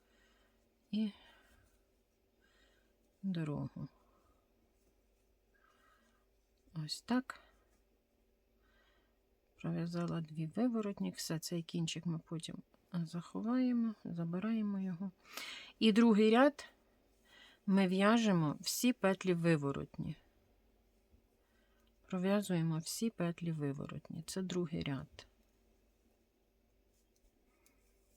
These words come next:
Перевірте, щоб у вас рівнесенько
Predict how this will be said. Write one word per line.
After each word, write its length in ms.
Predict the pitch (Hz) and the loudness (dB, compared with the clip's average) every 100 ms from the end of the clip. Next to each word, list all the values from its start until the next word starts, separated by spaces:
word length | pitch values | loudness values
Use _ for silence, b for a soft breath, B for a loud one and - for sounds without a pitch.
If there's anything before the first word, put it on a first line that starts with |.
| _ _ _ _ _ - | _ _ _ _ _ -6
Перевірте, 500 | 185 185 170 - 165 | -2 0 0 0 -2
щоб 180 | - 170 | -2 -2
у 20 | |
вас 240 | 170 - | -2 -2
рівнесенько 840 | 170 170 160 156 - 160 - 165 | -2 0 0 -2 -4 -6 -6 -10